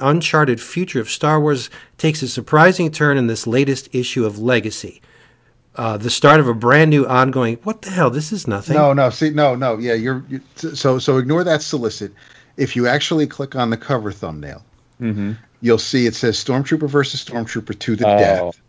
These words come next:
Speaker 3: okay.
Speaker 2: But the creator credits are Ostrander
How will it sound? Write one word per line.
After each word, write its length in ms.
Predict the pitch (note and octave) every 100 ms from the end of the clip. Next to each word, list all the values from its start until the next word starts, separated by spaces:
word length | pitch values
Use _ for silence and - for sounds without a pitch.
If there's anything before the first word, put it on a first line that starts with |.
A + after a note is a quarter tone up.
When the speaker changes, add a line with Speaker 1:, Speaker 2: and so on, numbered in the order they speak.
| -
Speaker 3:
okay. 160 | E2+ D2 - - G#2
Speaker 2:
But 380 | D3+ F#3+ D3 A2+ _ _ _ _ _ _ -
the 80 |
creator 460 | B2 - C3 D#3+ G#3
credits 640 | - B2 F#2+ F2+ - - - _ _ _ _ _
are 300 | - A2 G#2+ -
Ostrander 840 | A2+ C3 C3+ D#3 D3+ D3+ D#3+ F3